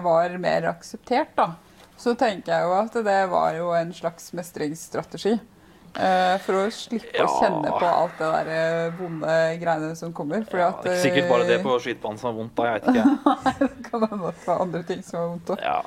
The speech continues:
Speaker 2: det,
Speaker 1: Mulig.
Speaker 2: men det er jo, det er jo, eh,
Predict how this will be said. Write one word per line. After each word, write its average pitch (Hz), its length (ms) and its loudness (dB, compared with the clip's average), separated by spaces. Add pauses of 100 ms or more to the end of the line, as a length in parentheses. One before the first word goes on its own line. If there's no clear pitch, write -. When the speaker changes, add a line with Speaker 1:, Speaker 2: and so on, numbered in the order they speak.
(180)
Speaker 2:
det, 131 140 2 (240)
Speaker 1:
Mulig. 113 440 0 (680)
Speaker 2:
men 127 160 -4
det 123 100 4
er 113 160 4
jo, 143 240 2
det 131 160 2
er 123 160 4
jo, 147 160 2 (140)
eh, 131 880 0